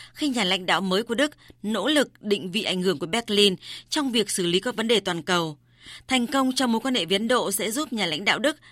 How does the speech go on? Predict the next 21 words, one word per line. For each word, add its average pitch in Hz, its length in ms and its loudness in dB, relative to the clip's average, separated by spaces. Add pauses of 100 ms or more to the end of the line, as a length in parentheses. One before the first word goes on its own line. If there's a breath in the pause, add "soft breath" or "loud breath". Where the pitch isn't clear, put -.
(120 loud breath)
ghi 269 160 0
thêm 262 180 -2
điểm 190 260 2 (300 loud breath)
trong 226 200 -2
bối 226 140 -2
cảnh 190 260 0
Đức 247 160 -2
Pháp 339 220 -4
cạnh - 160 -4
tranh 226 240 -2
gay 214 180 -2
gắt 285 160 0 (360 loud breath)
vị 226 120 -4
trí 226 300 -2
lãnh 247 260 -4
đạo 262 180 2
đầu 185 200 0
tàu 185 260 -2
của - 120 -8
E 175 140 0
U. 202 300 0